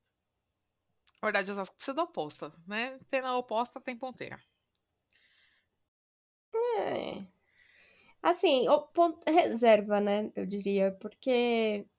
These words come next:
Speaker 2: apesar dos pesares, eu acho que dentro da proposta do time, é... Tiffany e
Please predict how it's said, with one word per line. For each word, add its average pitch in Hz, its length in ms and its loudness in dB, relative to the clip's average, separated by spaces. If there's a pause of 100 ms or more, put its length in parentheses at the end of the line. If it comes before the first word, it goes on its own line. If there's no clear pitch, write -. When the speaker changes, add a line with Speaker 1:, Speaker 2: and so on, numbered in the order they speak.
(680)
Speaker 2:
apesar 247 540 4
dos - 120 -14
pesares, 226 720 2
eu 233 140 2
acho 240 300 2
que 254 100 -8
dentro 233 340 -2
da 220 120 2
proposta 202 540 -2
do 196 120 -12
time, 220 720 -4 (120)
é... 196 520 0 (800)
Tiffany 226 880 -2 (160)
e 196 760 -6